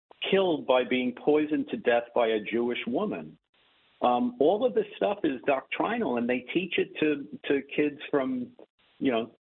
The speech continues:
the very youngest age, from the moment that they're able to accept instruction. So Y-, it, it, the thing is with this, Brian, is we haven't wanted to see it because it's inconceivable to us in the West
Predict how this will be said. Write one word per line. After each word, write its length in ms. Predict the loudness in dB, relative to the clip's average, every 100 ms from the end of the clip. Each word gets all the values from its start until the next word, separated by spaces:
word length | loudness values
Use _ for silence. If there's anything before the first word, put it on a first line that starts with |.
| -4
the 60 | 0
very 340 | 4 6 4
youngest 500 | 4 2 4 2 2
age, 240 | 2 2 -2 -2
from 140 | 0
the 60 | 2
moment 340 | 2 0 0
that 120 | 0
they're 220 | 0 2
able 260 | 0 0 -2
to 240 | 0 0 2
accept 500 | 0 0 0 0 -2 _ _ _
instruction. 760 | -2 0 -2 0 0 -4 -4 -2
So 300 | 2 2 0 -8 -20 _ _ _ _
Y-, 340 | -8 0 0 2
it, 120 | -2 0
it, 180 | 2 2
the 80 | 4
thing 240 | 2 2 0
is 240 | -2 -4 -8
with 260 | -2 -2 0
this, 140 | -4 0
Brian, 300 | 0 0 0
is 100 | -2 -6 _
we 240 | 0 0 2
haven't 320 | 0 0 -2
wanted 360 | 2 2 2 0
to 180 | 0 0 -4 -4
see 200 | -2 0
it 120 | -2 -6 _ _ _ _ _ _ -2
because 300 | 0 2 2
it's 140 | 2
inconceivable 920 | 0 0 0 -2 -2 -2 0 0 -2 0
to 160 | 2 2
us 100 | 2
in 100 | 0
the 60 | 0
West 260 | 0 0